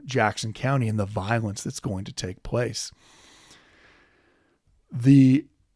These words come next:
the rhetoric surrounding this is captured, we were talking about in the, in the movie Legacy, um, which, uh,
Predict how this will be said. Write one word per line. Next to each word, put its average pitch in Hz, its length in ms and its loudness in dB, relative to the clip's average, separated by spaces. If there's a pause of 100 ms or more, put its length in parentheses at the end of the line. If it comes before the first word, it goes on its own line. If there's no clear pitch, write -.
(880)
the 147 320 2
rhetoric 147 680 10
surrounding 127 720 2
this 110 340 -6
is 120 280 0
captured, 160 500 6
we 120 100 -2
were 120 60 -4
talking 131 300 -2
about 98 280 -4
in 113 160 -2
the, 104 240 -4
in 123 80 -4
the 117 80 0
movie 113 320 -2
Legacy, 101 580 -2 (600)
um, 120 320 0
which, 139 320 2 (260)
uh, - 180 -12